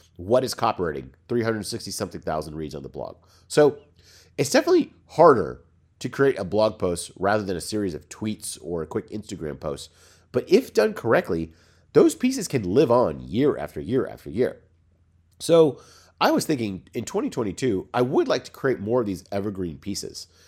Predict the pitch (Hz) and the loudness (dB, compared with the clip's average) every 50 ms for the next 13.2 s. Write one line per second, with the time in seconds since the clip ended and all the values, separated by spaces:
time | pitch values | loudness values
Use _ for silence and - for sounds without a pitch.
0 | _ _ _ _ _ _ - 131 127 135 131 - - - _ _ - 113 123 165 | _ _ _ _ _ _ 2 4 4 4 4 2 -2 -10 _ _ -2 2 6 6
1 | 202 175 139 147 143 117 95 90 90 95 95 - _ _ _ _ - 92 101 113 | 6 6 8 6 6 6 6 2 0 -2 -4 -10 _ _ _ _ -4 -4 0 0
2 | 131 123 131 139 139 127 131 135 107 90 - - - - - _ _ 107 110 - | -2 -2 0 2 2 4 4 4 2 0 -2 -8 -18 -20 -20 _ _ -2 -2 0
3 | 110 113 107 87 98 117 117 117 - 131 104 90 95 90 90 92 92 90 85 - | 0 -4 -4 -2 -2 -4 -4 -2 -2 -4 -6 -4 -6 -4 -2 -2 -2 -2 -6 -8
4 | - 95 - - 120 110 - - 117 104 87 85 95 92 95 95 92 85 76 - | -12 -12 -6 -4 -4 -4 -2 -2 -4 -4 -4 -4 -4 -2 -2 -2 -4 -6 -8 -10
5 | - _ - - - 135 131 131 123 120 113 113 - - - 98 98 - 82 92 | -16 _ -12 -2 2 2 2 2 2 0 -2 -4 -4 -2 -4 -4 -4 -4 -4 -4
6 | 92 92 82 82 85 85 78 73 76 82 80 - 90 78 71 67 76 78 82 92 | -4 -4 -4 -6 -6 -6 -6 -6 -8 -8 -8 -10 -12 -12 -12 -10 -8 -6 -6 -6
7 | 110 117 - - - - - - - _ _ _ - 123 - 165 156 151 160 202 | -8 -8 -14 -20 -20 -20 -20 -20 -20 _ _ _ -6 -4 2 4 4 6 6 4
8 | 240 247 - - 170 147 107 - - 120 - - 113 101 98 95 90 - - - | 2 2 0 -2 0 0 -2 -2 -4 -4 -2 -4 -4 -2 -2 -2 -4 -6 -10 -16
9 | 82 87 101 127 131 - - - - - 78 76 101 107 107 104 - - 90 87 | -12 -2 0 0 0 0 -8 -14 -14 -14 -8 -4 -2 -2 -2 -4 -4 -4 -4 -4
10 | - - - - - - 92 92 92 87 87 120 156 - - - - _ _ _ | -6 -10 -14 -16 -12 -6 -2 -2 -2 -2 -4 -6 -8 -8 -8 -14 -18 _ _ _
11 | - - 170 233 226 202 175 165 117 90 98 120 104 - 92 101 117 120 - - | -2 0 0 0 0 -2 -6 -6 -6 -2 0 -2 -2 0 0 0 0 0 -2 -8
12 | 71 - - - 185 - - 120 135 143 - - 107 90 85 92 113 117 - - | -8 -4 -2 -2 -2 0 2 0 0 0 -4 -8 -6 -4 -2 -2 -2 -2 -2 -4
13 | - - - | -10 -10 -10